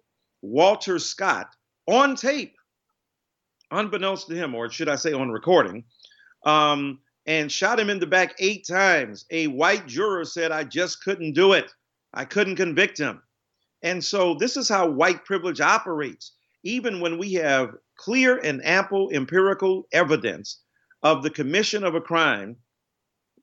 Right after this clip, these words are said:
often white officers will not be held accountable in killing, uh,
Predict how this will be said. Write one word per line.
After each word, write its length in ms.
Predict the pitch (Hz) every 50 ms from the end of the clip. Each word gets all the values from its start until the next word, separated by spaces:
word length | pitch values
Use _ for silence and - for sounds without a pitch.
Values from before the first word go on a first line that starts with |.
| _ - - _ -
often 680 | 151 165 185 185 - 185 - - 190 190 185 180 165 131
white 320 | 131 143 156 165 165 165 - -
officers 680 | - 156 156 147 - 160 151 - 156 147 147 147 139 120
will 260 | 101 120 127 131 127
not 420 | 120 113 117 135 151 147 147 - -
be 200 | 139 143 143 123
held 280 | 127 135 135 131 127 117
accountable 640 | 117 - 131 139 139 135 127 110 123 120 120 117 120 _ _ _ _ _ _ -
in 560 | 143 143 143 135 131 127 123 120 120 117 117
killing, 500 | - - 175 160 151 143 139 131 127 123
uh, 80 | 123